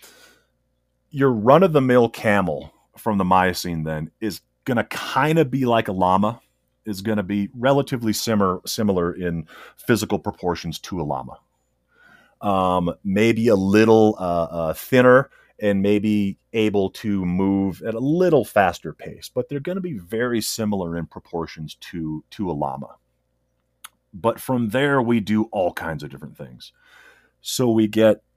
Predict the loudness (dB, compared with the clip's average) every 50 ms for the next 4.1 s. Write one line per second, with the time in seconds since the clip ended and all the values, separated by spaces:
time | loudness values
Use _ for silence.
0 | _ -20 -10 -4 -2 0 0 0 0 -2 -8 -10 -10 -6 -4 0 4 6 6 8
1 | 8 6 4 2 0 _ _ -10 -4 -2 0 0 2 2 0 0 -2 -4 -8 -10
2 | -12 -8 -4 -2 -2 -2 -2 -4 -8 -8 -8 -8 -6 -6 -6 -6 -6 -6 -4 -4
3 | -4 -4 -4 -8 -8 -6 -6 -4 -4 -4 -6 -8 -8 -10 -12 -12 -14 -18 -20 -20
4 | -20 -20